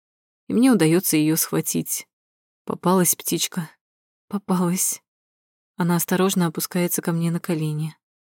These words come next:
Сама. Мне кажется, я перестаю дышать. И она тоже дышит через край. Почему ты отказался пойти с ними в кафе? Что мне там делать?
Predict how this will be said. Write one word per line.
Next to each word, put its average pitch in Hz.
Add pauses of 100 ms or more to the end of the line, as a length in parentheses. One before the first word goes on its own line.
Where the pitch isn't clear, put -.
(200)
Сама. 170 (640)
Мне 175
кажется, 180
я 175
перестаю 175
дышать. - (500)
И 208
она 208
тоже 214
дышит 180
через -
край. 156 (640)
Почему 180
ты 175
отказался 170
пойти 175
с -
ними 165
в -
кафе? 175 (600)
Что -
мне 156
там 156
делать? 160